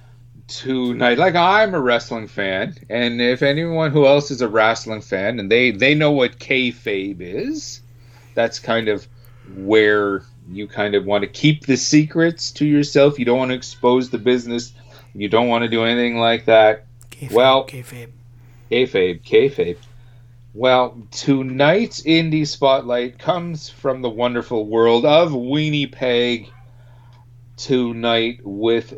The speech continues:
Speaker 1: the debut earlier this week of what's the one-man black metal band Hell Moon. The debut record,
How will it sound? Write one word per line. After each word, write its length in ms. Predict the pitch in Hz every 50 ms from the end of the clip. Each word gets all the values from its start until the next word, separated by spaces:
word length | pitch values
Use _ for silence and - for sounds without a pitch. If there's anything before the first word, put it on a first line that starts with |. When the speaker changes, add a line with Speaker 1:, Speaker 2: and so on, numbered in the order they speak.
| 107 107 98 101
Speaker 1:
the 160 | 107 110 110
debut 800 | 95 95 110 123 135 139 123 117 120 120 123 127 127 127 123 113
earlier 560 | 110 120 120 135 135 135 127 123 123 123 120
this 360 | 110 107 117 120 120 - - -
week 540 | 107 104 113 117 117 120 120 120 - - -
of 400 | 98 104 101 101 101 95 90 -
what's 1500 | - 110 117 - - - - - - - - - - - - - - - - - - - - - - - - - - -
the 140 | 120 117 117
one-man 1000 | 113 110 113 117 131 143 202 202 185 175 165 160 156 147 147 147 143 139 131 - - - - - - - - - - - - -
black 680 | 98 92 90 101 110 117 120 123 131 139 - - 104
metal 420 | 104 107 113 113 117 120 113 110
band 640 | 98 82 95 101 104 104 104 107 104 104 98 92 - - - - - - - - - - - -
Hell 560 | - - - - - 139 135 143 143 143 147
Moon. 720 | 135 117 104 104 101 95 90 85 78 76 73 73 73 71 - - - - - - - - - - - - - - - - - - - - -
The 120 | - 90 87
debut 420 | 82 98 101 104 101 104 101 101
record, 440 | 95 101 101 98 - - 98 95